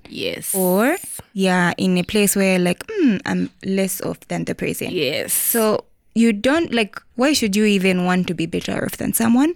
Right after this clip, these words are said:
Speaker 1: Exactly.
Speaker 2: And why should
Speaker 1: And what
Speaker 2: you
Speaker 1: makes you
Speaker 2: think you're
Speaker 1: think
Speaker 2: less
Speaker 1: you're not better? Yeah.
Speaker 2: Exactly. So it's really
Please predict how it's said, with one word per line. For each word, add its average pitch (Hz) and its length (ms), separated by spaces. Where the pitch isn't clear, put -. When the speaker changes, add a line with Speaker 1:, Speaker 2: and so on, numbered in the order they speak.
Speaker 1:
Exactly. 156 400
Speaker 2:
And 190 140
why 214 160
should 202 180
Speaker 1:
And 233 40
what 285 120
Speaker 2:
you 302 80
Speaker 1:
makes 285 240
you 285 140
Speaker 2:
think - 100
you're 180 100
Speaker 1:
think 294 260
Speaker 2:
less 247 100
Speaker 1:
you're 185 180
not 190 480
better? 170 360
Yeah. 156 80
Speaker 2:
Exactly. 214 680
So 226 460
it's - 260
really 262 680